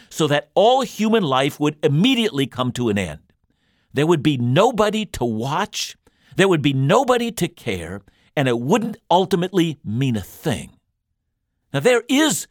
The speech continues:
somebody to watch, and there is somebody who cares, and there is someone who created man not as an accident in a meaningless universe, but rather that the earth was created to sustain man. That's why the earth exists,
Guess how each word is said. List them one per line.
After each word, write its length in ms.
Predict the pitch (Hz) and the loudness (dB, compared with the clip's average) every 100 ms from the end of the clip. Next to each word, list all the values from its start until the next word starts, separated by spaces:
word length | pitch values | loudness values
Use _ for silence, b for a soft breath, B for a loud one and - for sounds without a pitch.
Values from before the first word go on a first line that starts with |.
| _ | _
somebody 680 | - - 135 101 101 76 71 _ | -12 -2 -2 0 -4 -8 -14 _
to 100 | 104 | -6
watch, 640 | 95 104 85 - - - _ _ _ B B - | -2 -2 -2 -8 -20 -20 _ _ _ B B -2
and 160 | 180 | 2
there 180 | 185 220 | 2 2
is 180 | 285 185 | 0 -2
somebody 500 | - 135 98 92 87 - - | -2 -2 -2 -6 -10 -12 -4
who 160 | 139 | -4
cares, 720 | - - 95 73 - - - - _ B B B | -4 -4 -6 -6 -16 -20 -20 -20 _ B B B
and 140 | 180 175 | 2 4
there 160 | 214 | 2
is 240 | 277 170 - - | 2 -2 -6 -12
someone 600 | - 240 226 131 131 165 | 0 2 4 2 0 -2
who 120 | 165 165 | -2 -2
created 520 | - 156 185 180 143 | 0 2 2 2 2
man 320 | 151 160 143 | 0 0 0
not 180 | 160 233 | 0 0
as 160 | 254 | 0
an 140 | 165 160 147 | -2 -4 -4
accident 600 | 170 175 - 147 131 B B | -4 -4 -6 -2 -2 B B
in 160 | 165 147 | -2 0
a 160 | 139 | 0
meaningless 760 | 135 151 220 220 185 156 160 - | 0 2 2 2 0 -2 -4 -8
universe, 760 | 131 185 165 85 80 - - - _ b b b | -4 0 0 -2 -6 -14 -20 -20 _ b b b
but 200 | - 180 | 0 2
rather 280 | 170 247 233 | 2 2 2
that 200 | 170 156 | 0 -2
the 100 | 185 | 2
earth 280 | 214 254 165 | 2 2 -2
was 200 | 160 - b - | -4 -6 b -8
created 540 | - 170 208 240 254 | 0 2 2 -2 -6
to 120 | - 151 | -6 -6
sustain 600 | - 147 - 151 160 143 | -4 -6 -2 0 2 2
man. 340 | 175 147 117 B B | 0 0 -2 B B
That's 480 | 113 110 262 254 - | -4 0 0 0 -8
why 320 | - 120 104 | -6 -2 -2
the 160 | 95 110 | -2 -2
earth 240 | 110 101 | -2 -2
exists, 340 | 107 101 143 | -6 -2 -4